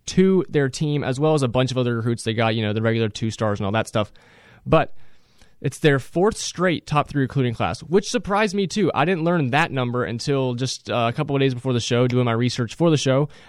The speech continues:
I didn't hear that number at all. So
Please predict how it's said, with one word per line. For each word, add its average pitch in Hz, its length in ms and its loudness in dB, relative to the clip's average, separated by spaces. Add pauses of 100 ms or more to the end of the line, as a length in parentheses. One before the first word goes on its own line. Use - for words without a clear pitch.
I 143 100 2
didn't 180 180 2
hear 165 140 2
that 165 140 2
number 151 340 -2
at 160 220 -2
all. 110 340 -2 (300)
So 135 340 2